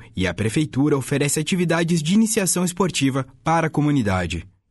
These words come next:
De acordo com o secretário, com a inauguração deste espaço, Campo Mourão passa a atender onze modalidades de atletismo, proporcionando um ambiente ideal para o desenvolvimento de talentos locais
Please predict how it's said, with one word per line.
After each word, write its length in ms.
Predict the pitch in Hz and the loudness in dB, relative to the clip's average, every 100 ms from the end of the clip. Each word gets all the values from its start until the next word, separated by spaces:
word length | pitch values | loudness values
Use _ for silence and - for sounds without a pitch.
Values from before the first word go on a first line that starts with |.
| - | -8
De 160 | 92 | -2
acordo 440 | 107 98 104 98 98 | -2 0 0 0 0
com 160 | 104 | 0
o 40 | 101 | 0
secretário, 640 | - 151 180 110 104 98 - - | -2 -2 -2 0 -2 -2 -8 -4
com 220 | 107 104 | 0 2
a 40 | |
inauguração 760 | 110 113 104 117 98 - 127 190 | 2 2 2 0 0 0 0 0
deste 200 | 113 151 | 0 -2
espaço, 440 | 139 104 107 - - - - | -2 -2 -2 -4 -8 -8 0
Campo 260 | 123 131 | 0 2
Mourão 400 | 147 120 107 139 | 2 2 2 0
passa 400 | 143 113 131 - | 0 -2 0 -2
a 40 | 110 | -2
atender 440 | 120 113 127 - | 0 2 0 -2
onze 360 | 151 196 190 165 | 0 2 2 2
modalidades 720 | 156 143 139 104 107 107 104 | 2 2 0 0 -2 0 0
de 80 | 123 | 0
atletismo, 580 | 143 151 113 107 110 107 - | -2 0 0 0 -2 -4 -6
proporcionando 840 | 107 101 110 107 107 95 139 165 110 | -2 0 0 0 0 2 2 2 2
um 40 | |
ambiente 460 | 113 110 123 127 175 | 2 2 2 0 -2
ideal 480 | 190 196 123 127 - | 0 2 0 -2 -4
para 180 | - 98 | -4 -2
o 60 | 95 | 0
desenvolvimento 840 | 110 107 101 107 101 98 104 101 | 0 0 0 0 2 2 0 -2
de 140 | 95 | -4
talentos 420 | 95 98 98 101 113 | -2 0 0 0 0
locais 480 | 175 170 135 135 | 0 0 -2 -4